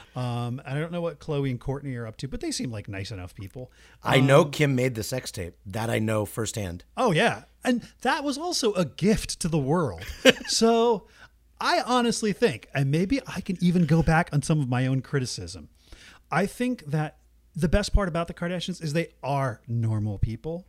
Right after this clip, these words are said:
Speaker 1: And I think the best part is, is that Kim is hopefully leading that charge for them to use their powers for good, not just slinging it at N B A players,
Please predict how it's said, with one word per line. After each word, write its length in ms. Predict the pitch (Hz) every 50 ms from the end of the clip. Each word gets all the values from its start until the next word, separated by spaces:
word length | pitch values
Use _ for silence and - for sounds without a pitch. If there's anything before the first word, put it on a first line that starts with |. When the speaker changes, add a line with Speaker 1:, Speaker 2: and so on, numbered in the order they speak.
| _ _ _ _ _ _ _ - - - - _ _
Speaker 1:
And 120 | 151 151
I 60 | 147 151
think 140 | 170 170
the 80 | 170 151
best 260 | 139 156 165 165 -
part 220 | - 180 170 156 -
is, 360 | 143 143 160 185 180 - - - _
is 160 | 151 143 123
that 380 | 143 147 139 139 - - - - _ _ _ - _ _ _ _
Kim 560 | - - - 196 190 190 196 202 214 214 214 - _ _ - _ _ _ _ _ _ _ _ _ _ _
is 320 | 175 170 160 151 135 - -
hopefully 520 | - - - - 190 196 - - 233 226 202
leading 300 | 180 185 190 180 170 160
that 160 | 156 139 -
charge 460 | - - 139 139 151 180 202 - -
for 160 | - 170 151
them 240 | 123 151 156 175 170
to 120 | - -
use 460 | 143 117 120 131 156 175 208 190 - - _ _ _ _ _ _ _ _ _ _ _ _
their 360 | 151 123 113 127 180 247 277 -
powers 720 | - - - 175 170 165 151 127 120 123 120 120 123 - _ _ _ _ _ _ _ - _ _ _ _
for 720 | _ - - - - - - 165 156 160 165 165 160 160 - - 170 120 98
good, 460 | - 131 131 143 180 214 247 254 247 - _ _ _ _ _ _ _ _ _ _ _
not 340 | - 139 139 151 165 190 196
just 280 | - 202 190 160 - -
slinging 380 | - - 143 160 175 170 160
it 40 | 143
at 180 | 127 127 135 143
N 140 | 143 135 147
B 160 | 143 139 123
A 100 | 120 131
players, 580 | 131 - 160 160 165 175 180 185 - - -